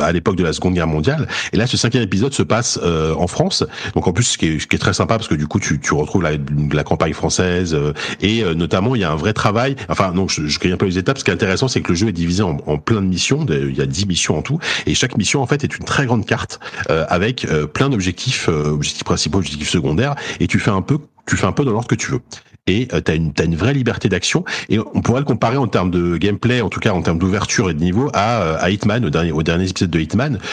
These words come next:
puisque, encore une fois, on, on peut aborder des situations de plein de façons différentes. Alors, t'as pas le côté, euh, social, euh, on va dire, infiltration sociale que tu peux avoir dans Hitman, puisque tu peux, tu peux pas te déguiser, tu peux pas, euh,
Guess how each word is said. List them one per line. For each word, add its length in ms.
puisque, 260
encore 240
une 80
fois, 180
on, 500
on 180
peut 160
aborder 300
des 80
situations 380
de 60
plein 140
de 40
façons 220
différentes. 460
Alors, 120
t'as 100
pas 100
le 60
côté, 380
euh, 380
social, 560
euh, 320
on 60
va 100
dire, 140
infiltration 540
sociale 360
que 80
tu 120
peux 80
avoir 140
dans 80
Hitman, 300
puisque 220
tu 120
peux, 160
tu 60
peux 80
pas 100
te 60
déguiser, 420
tu 100
peux 120
pas, 240
euh, 160